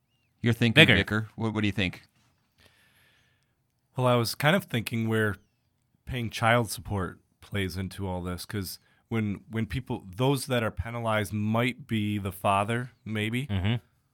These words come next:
Speaker 3: but the mother probably would be able to collect government money and child support.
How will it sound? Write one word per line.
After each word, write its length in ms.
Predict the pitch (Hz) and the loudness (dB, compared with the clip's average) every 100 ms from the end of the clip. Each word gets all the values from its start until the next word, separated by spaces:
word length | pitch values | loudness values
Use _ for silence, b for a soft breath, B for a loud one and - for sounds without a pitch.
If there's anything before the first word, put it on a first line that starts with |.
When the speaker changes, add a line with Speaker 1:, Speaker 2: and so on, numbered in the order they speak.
| _ _ _ _ _ _ _ _ | _ _ _ _ _ _ _ _
Speaker 3:
but 180 | 120 - | -4 -2
the 80 | 110 | -2
mother 380 | 110 113 113 | 0 0 -2
probably 920 | 104 - 92 110 110 110 98 101 107 107 | -4 -8 -2 2 2 2 -4 -4 -4 -2
would 140 | 101 | -2
be 60 | 104 | 0
able 120 | 101 | 0
to 60 | 98 | -2
collect 340 | - 104 95 | -2 -4 -2
government 480 | 104 101 101 90 - | -4 -2 -4 -4 -6
money 320 | 104 98 - | -4 -4 -6
and 240 | 104 113 117 | -4 -4 -2
child 320 | 123 120 117 | 0 0 0
support. 400 | - 123 131 131 | -6 -4 -4 -6